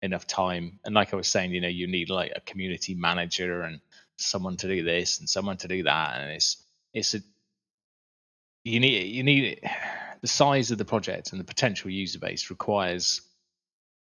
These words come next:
um, more than one person to do it, like a team, basically,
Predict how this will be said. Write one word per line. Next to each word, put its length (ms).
um, 680
more 260
than 140
one 160
person 420
to 80
do 220
it, 140
like 260
a 60
team, 460
basically, 560